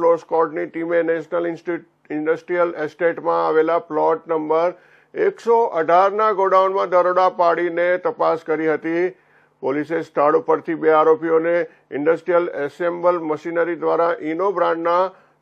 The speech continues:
સોડાના પાઉચનું પેકિંગ કરતા રંગે હાથે સ્થળ ઉપરથી મશીનરી તથા પેકિંગના મુદ્દામાલ સાથે ઝડપી પાડ્યા હતા.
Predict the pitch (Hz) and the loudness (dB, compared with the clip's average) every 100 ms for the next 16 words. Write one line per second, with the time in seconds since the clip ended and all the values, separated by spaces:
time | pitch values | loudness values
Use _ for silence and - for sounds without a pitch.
0 | - 156 165 220 233 196 190 190 202 185 | -4 0 2 2 2 4 4 4 0 0
1 | 185 196 196 190 170 190 185 160 165 170 | 0 0 0 0 2 2 2 2 0 0
2 | 175 160 151 147 160 156 - 143 139 147 | 0 2 0 0 0 0 -2 -2 -2 -4
3 | 139 156 160 160 _ _ - 135 143 185 | -4 -4 -6 -8 _ _ -8 -6 -4 0
4 | 185 180 185 175 175 - 170 160 175 175 | 0 2 0 0 0 0 0 0 -2 -2
5 | 165 160 151 156 156 151 151 139 151 117 | -2 -2 0 0 0 -2 -4 -2 -4 -2
6 | 131 120 127 117 117 113 113 101 98 | -4 -4 -4 -4 -2 -2 -4 -6 -8